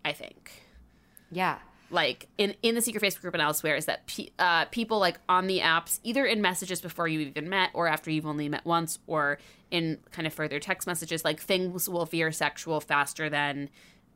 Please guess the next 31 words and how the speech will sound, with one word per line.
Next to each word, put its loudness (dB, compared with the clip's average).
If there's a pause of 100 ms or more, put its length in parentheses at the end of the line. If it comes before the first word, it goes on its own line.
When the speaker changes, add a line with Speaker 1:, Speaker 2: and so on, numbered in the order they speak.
Speaker 1:
the 0
dater 2 (160)
is, 0
like, 0
ready -4
for. -10 (580)
Speaker 2:
And -2
I'm 4
just, -4
like, -4 (160)
fucking 0
biggest 0
red -2
flag -4
in -10
the -10
whole, -12 (160)
deal 4
breaker -10
to -14 (140)
me. -16 (160)
Like, 2 (800)
I 4 (180)
Speaker 1:
Do -4
you -2
think 0
so? 0 (180)
Speaker 2:
I -2
don't 0
know. 4
Like, 2